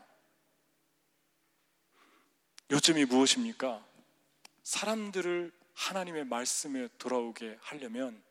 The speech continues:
진리로 채우라는 거예요. "너의 영혼을 진리로 채워라. 그러면 그들이 하나님께로 돌아올 것이다. 네가 쫓아가지 않아도 돌아올 것이다." 그렇게 얘기합니다. 여러분, 이 세상에 많은 사람들이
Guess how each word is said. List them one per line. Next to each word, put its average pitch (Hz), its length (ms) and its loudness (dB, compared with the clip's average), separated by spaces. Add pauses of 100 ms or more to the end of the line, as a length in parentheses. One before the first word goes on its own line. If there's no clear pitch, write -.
(360)
진리로 123 460 -4
채우라는 117 480 -8
거예요. - 120 -20 (680)
"너의 123 280 0
영혼을 113 360 -6
진리로 131 500 -2
채워라. - 420 -6 (1700)
그러면 175 380 4
그들이 190 580 0 (760)
하나님께로 139 560 -8
돌아올 107 300 -6
것이다. - 340 -10 (1200)
네가 135 200 8
쫓아가지 208 640 8
않아도 123 380 6
돌아올 113 320 4
것이다." 110 380 -4
그렇게 110 340 -6
얘기합니다. 107 520 -12 (1700)
여러분, 165 240 10
이 165 160 2
세상에 202 400 2
많은 170 260 6
사람들이 170 680 2